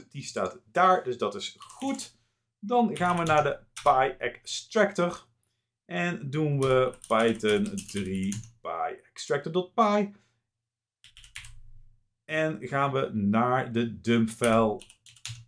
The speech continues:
pi data punt dump. Laten we kijken wat er gebeurt. Dit ziet er redelijk goed uit. Found nine files in C archive. We hebben hier verschillende files.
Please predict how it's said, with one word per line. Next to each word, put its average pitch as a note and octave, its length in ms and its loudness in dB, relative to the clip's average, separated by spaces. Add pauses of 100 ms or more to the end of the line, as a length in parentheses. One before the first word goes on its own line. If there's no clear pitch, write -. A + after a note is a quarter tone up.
pi G#2 420 -2
data F2 560 -4
punt D#2+ 320 -10 (200)
dump. C#3+ 460 2 (920)
Laten F3+ 160 -4
we G3 60 0
kijken F3 220 6
wat D#3 100 -2
er D#3 60 -4
gebeurt. A#3 400 8
Dit F3+ 200 6
ziet E3+ 220 -4
er B2+ 260 -2
redelijk C#3+ 460 2
goed - 420 -10
uit. F#3 320 2
Found D3 420 0
nine C3+ 360 -4
files D#3+ 460 -2
in C#3 220 -12
C - 400 -10
archive. F3+ 800 -2
We C#3 80 -10
hebben B2 200 -8
hier A#2+ 120 -10
verschillende A#2 580 -6
files. - 720 -2